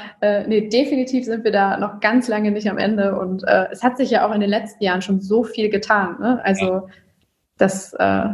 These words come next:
Speaker 1: ist, glaub ich, auch niemals bei zehn. Also es ist
Speaker 2: Ja.
Speaker 1: nie fertig,
Speaker 2: Also,
Speaker 1: nie ausdiskutiert.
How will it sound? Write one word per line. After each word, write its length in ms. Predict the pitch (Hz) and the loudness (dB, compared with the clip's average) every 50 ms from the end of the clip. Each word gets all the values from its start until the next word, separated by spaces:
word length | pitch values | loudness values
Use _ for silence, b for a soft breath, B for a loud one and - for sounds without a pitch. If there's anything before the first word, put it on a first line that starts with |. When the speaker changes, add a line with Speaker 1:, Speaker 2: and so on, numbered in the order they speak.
| 196 - - | -6 -8 -6
Speaker 1:
ist, 160 | 214 208 - | -6 -6 -4
glaub 200 | - 220 214 226 | -2 -2 0 0
ich, 180 | 269 - - - | 0 0 0 0
auch 160 | 180 202 196 | 0 0 0
niemals 520 | 208 214 233 247 240 208 202 196 - - | 0 0 2 2 2 2 0 -4 -6 -4
bei 120 | - 185 180 | 0 0 0
zehn. 420 | 180 - - 185 185 196 190 190 | 0 -2 -4 -2 -2 -2 -2 0
Also 200 | 208 202 190 196 | 0 0 2 2
es 120 | 214 - 196 | 0 -2 -2
ist 340 | - - - - - - _ _ _ _ _ - | -8 -8 -8 -18 -20 -20 _ _ _ _ _ 0
Speaker 2:
Ja. 300 | - - 180 180 180 - _ _ - | 2 2 2 2 -2 -8 _ _ -6
Speaker 1:
nie 360 | 220 214 247 254 240 247 - - _ _ - B B B B _ - | 0 2 4 4 2 2 -6 -14 _ _ -16 B B B B _ -2
fertig, 320 | 175 190 - 214 - - | 0 0 0 0 -2 -2
Speaker 2:
Also, 160 | - - 104 - - | -4 -8 -10 -8 -4
Speaker 1:
nie 120 | 220 226 196 | -2 0 2
ausdiskutiert. 720 | 202 196 - - - - - 98 98 - - - - - | 2 0 0 -2 -8 -6 -6 -4 -2 2 2 2 0 -2